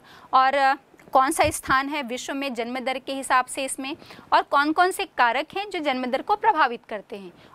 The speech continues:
और ठीक ऐसे ही मृत्यु दर और प्रवास के विषय में भी। बच्चों, अब हम, अ, बात करते हैं जनसंख्या की अलग-अलग विशेषताओं के विषय में। तो ये जो विशेषताएं हैं जनसंख्या की,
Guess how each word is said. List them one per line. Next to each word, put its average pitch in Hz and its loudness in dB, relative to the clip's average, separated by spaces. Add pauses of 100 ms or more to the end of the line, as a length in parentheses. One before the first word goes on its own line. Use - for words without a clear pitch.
(100)
और 269 6
ठीक - -2
ऐसे 330 0
ही 349 -4 (340)
मृत्यु 247 2
दर 359 4 (420)
और 277 6 (340)
प्रवास 254 2
के 381 -10
विषय 277 -4
में 190 -14
भी। 170 -20 (500)
बच्चों, 247 4 (680)
अब 269 4
हम, 392 4 (240)
अ, 240 -8 (380)
बात 254 4
करते 330 2
हैं 359 4
जनसंख्या 269 2
की 359 -2
अलग-अलग 269 0 (520)
विशेषताओं 294 2
के 233 -6
विषय 202 -8
में। - -18 (540)
तो 381 6 (220)
ये 277 4
जो 359 2
विशेषताएं 277 0
हैं 415 -4
जनसंख्या 269 -4
की, 359 -8